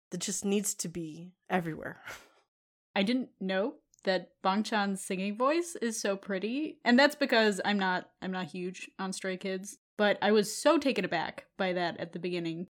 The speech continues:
Speaker 2: 'cause he's the rapper, obviously, so he doesn't sing much, I assume. But yeah, I agree with Min that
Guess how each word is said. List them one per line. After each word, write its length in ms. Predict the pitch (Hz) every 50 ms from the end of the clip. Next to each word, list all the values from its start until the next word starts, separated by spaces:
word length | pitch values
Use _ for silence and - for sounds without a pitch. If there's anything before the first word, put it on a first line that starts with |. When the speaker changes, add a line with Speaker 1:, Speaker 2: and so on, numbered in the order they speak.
| _ _ _ _ _ -
Speaker 2:
'cause 160 | - - 226 -
he's 220 | 240 254 202 185
the 80 | 170 170
rapper, 460 | 175 160 165 - 185 175 175 - - - -
obviously, 480 | 175 175 165 170 165 165 - 180 175 180
so 180 | 180 - - 175
he 100 | 185 180
doesn't 360 | 180 190 185 180 175 - - _ _ -
sing 300 | - - - 208 185 170 165
much, 220 | 160 160 - -
I 100 | - -
assume. 380 | 165 - - - - - 190 185 _ _ _ _
But 140 | - 208 208
yeah, 240 | 208 233 233 202 -
I 120 | - 208
agree 340 | 226 247 269 220 226 247 247
with 160 | 233 214 196 190
Min 340 | 180 170 170 165 170 175 170
that 200 | 180 175 -